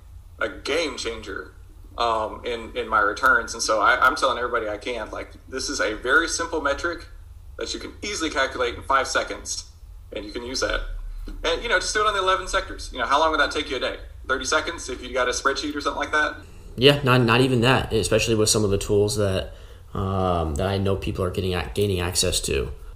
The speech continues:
Speaker 2: Yeah, I, I, I really like that. It's kind of an opening salvo, and then you kind of, you dig deeper from there, and you, and you pick out
Speaker 1: Exactly.
Speaker 2: which, which ones you want.
Speaker 1: It, it'll, it'll get you on the right playing field, right?
Speaker 2: Mm-hmm.
Speaker 1: Instead of trying to play basketball and football and baseball and all the other racket balls and,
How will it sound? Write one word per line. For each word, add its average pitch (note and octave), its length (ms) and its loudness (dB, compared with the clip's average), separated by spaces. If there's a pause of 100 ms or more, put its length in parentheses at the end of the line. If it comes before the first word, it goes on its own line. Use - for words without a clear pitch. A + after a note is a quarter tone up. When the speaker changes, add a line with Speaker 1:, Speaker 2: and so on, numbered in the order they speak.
(300)
Speaker 2:
Yeah, B2 340 4
I, G#2+ 100 0
I, F#2+ 260 0
I - 80 -2
really A2+ 260 4
like G2+ 220 2
that. F2+ 160 -4
It's G#2 260 -2
kind A2 180 -2
of G2+ 100 -4
an G2+ 220 0
opening A2+ 460 2
salvo, F#2+ 800 6
and G#2 100 -2
then G2 80 0
you F#2 100 0
kind F2+ 160 0
of, F#2+ 80 -2 (140)
you A2+ 80 0
dig A#2+ 240 2
deeper B2 280 2
from G#2+ 180 -2
there, G#2 260 4
and G2 80 2
you, G2 120 0
and G#2 80 0
you F#2+ 60 -2
pick - 200 -4
out F2+ 120 4
Speaker 1:
Exactly. - 260 0
Speaker 2:
which, C#3 100 4
which - 60 -2
ones G#2 180 2
you G2 100 2
want. F2+ 280 4
Speaker 1:
It, - 180 -4
it'll, D#3 300 0 (200)
it'll B2 240 -2
get - 260 -4
you F#3 380 -6 (360)
on B2+ 100 -2
the B2+ 60 0
right B2+ 280 2
playing A#2 340 -4
field, C3+ 420 -4 (200)
right? B2+ 280 2 (120)
Speaker 2:
Mm-hmm. B2 160 6
Speaker 1:
Instead D#3 240 4
of D3+ 80 -2
trying D#3 220 4
to - 60 -6
play C#3 100 2
basketball B2+ 640 2
and A#2 100 -12
football A#2+ 540 0
and A2 200 -10
baseball A#2+ 400 -2
and A#2 80 0
all A#2+ 120 0
the A#2 140 -2
other A2+ 320 -4
racket A2 480 0
balls A2 420 0
and, G#2+ 380 -10